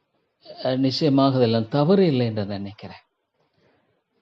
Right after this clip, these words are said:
அவருடைய வார்த்தை எனக்குள் ஜீவிக்கிறதா? Does the word of God lives in me? பரிசுத்த ஆவியானவரை நான்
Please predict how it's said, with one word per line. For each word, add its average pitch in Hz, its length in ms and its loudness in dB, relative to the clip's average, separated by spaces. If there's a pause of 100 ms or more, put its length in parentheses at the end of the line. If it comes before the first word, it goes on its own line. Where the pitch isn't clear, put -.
(420)
அவருடைய 202 420 0
வார்த்தை 120 840 -2
எனக்குள் 120 640 -4 (160)
ஜீவிக்கிறதா? 151 720 -4 (1300)
Does 190 200 4 (120)
the 226 120 4
word 175 300 2
of 160 160 0
God 113 440 -4
lives 131 560 0 (340)
in 117 440 -2
me? 104 420 -4 (1700)
பரிசுத்த 185 460 -2
ஆவியானவரை 160 840 0
நான் 104 300 -6